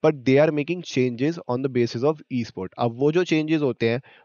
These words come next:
वो जो प्रो प्लेयर्स या वो कंटेंट क्रिएटर्स बोलते हैं चेंजेस करने के लिए, अब वो वहाँ सुन लेते हैं, क्योंकि वो एक बड़ी प्रॉब्लम बन जाती है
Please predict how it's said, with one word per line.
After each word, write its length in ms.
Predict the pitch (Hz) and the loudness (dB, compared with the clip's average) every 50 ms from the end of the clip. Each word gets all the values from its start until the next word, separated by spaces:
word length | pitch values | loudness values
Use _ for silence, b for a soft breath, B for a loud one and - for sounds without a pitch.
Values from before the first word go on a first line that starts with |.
| b - | b -2
वो 160 | 120 135 131 | 0 0 2
जो 100 | 143 143 | 2 -2
प्रो 380 | - - - 127 131 131 131 | -4 -2 -2 2 2 2 2
प्लेयर्स 500 | 123 - 127 127 123 127 127 120 117 117 | 0 2 2 4 4 6 4 2 2 0
या 120 | 120 123 123 | 2 2 2
वो 120 | 120 127 | 2 -2
कंटेंट 420 | 120 - 123 117 117 117 131 127 117 | -4 -2 -2 -2 0 0 -2 -2 -2
क्रिएटर्स 480 | 139 117 117 117 - 131 117 117 107 _ 110 | 0 0 0 0 0 -2 -6 -6 -8 _ -4
बोलते 320 | 113 123 131 139 127 - 143 | 0 2 2 2 2 2 0
हैं 60 | 139 | 0
चेंजेस 380 | - - 120 117 117 131 123 | 2 0 -2 0 0 -2 -2
करने 300 | - 117 107 101 104 101 | 0 -2 -2 -2 -2 -6
के 60 | 90 95 | -4 -2
लिए, 160 | 98 110 117 _ B B B B B - | -4 -4 -4 _ B B B B B -2
अब 80 | 120 131 | -2 0
वो 120 | 147 156 | 0 0
वहाँ 120 | 151 156 | 0 0
सुन 240 | 160 - - 151 147 | 0 -2 -2 0 2
लेते 280 | 147 147 139 127 - 127 | 4 4 4 4 4 2
हैं, 80 | 135 | 0
क्योंकि 200 | 131 143 123 139 | 0 -2 -4 -4
वो 140 | 143 143 151 | -2 2 2
एक 140 | 156 147 - - | 0 0 0 -8
बड़ी 360 | 120 110 107 123 117 117 139 | -18 -6 0 2 4 4 4
प्रॉब्लम 440 | 139 - 135 127 123 131 135 131 127 | 2 2 2 0 2 2 0 0 0
बन 120 | 120 110 110 | -2 -2 0
जाती 380 | 113 113 113 110 - - 127 | 0 0 0 -2 -2 -4 -2
है 140 | 127 131 139 | 0 -2 -2